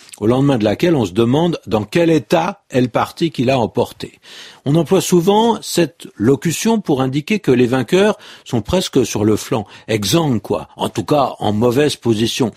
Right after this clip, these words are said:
comme si la victoire leur avait coûté tellement d'efforts qu'ils étaient extrêmement mal en point après l'avoir arrachée. Seulement, d'où est-ce que ça vient ? Pourquoi parle-t-on d'une victoire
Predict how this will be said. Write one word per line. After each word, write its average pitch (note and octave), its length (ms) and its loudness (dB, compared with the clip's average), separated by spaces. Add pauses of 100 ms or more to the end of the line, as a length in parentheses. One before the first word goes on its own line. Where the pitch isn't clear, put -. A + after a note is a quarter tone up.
(320)
comme A#3 180 2
si - 160 0
la G3+ 140 4
victoire F3 600 0 (320)
leur C3+ 240 0
avait C3+ 240 0
coûté B2+ 420 -2 (120)
tellement G3+ 380 4
d'efforts F#3 680 0
qu'ils A2 240 -4
étaient F3 540 2
extrêmement C3+ 600 -4
mal A2+ 200 -2
en F#2+ 100 -4
point C3 300 -6 (100)
après - 360 -10
l'avoir A2 360 -6
arrachée. F2 440 -12 (520)
Seulement, C#3 480 0
d'où C3 220 2
est-ce D3+ 140 0
que - 100 0
ça A#2 220 -4
vient ? D#3 220 -2
Pourquoi F3 480 0
parle-t-on A2 540 0
d'une A2+ 200 -4
victoire D3 500 -2